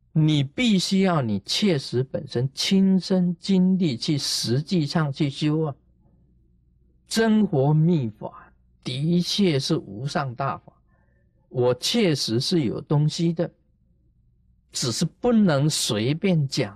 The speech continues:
啊，不能随便传，有很多法不能随便讲，也不能随便传。坏就坏在这里啊，我不能随便讲啊，不能随便传，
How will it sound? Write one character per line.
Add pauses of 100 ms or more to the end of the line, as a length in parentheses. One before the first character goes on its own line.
(120)
啊， (1700)
不
能
随
便
传， (720)
有
很
多 (140)
法
不
能
随
便
讲，
也
不
能
随
便
传。 (1700)
坏
就
坏
在
这
里
啊， (1080)
我
不
能
随
便
讲
啊，
不
能
随
便
传，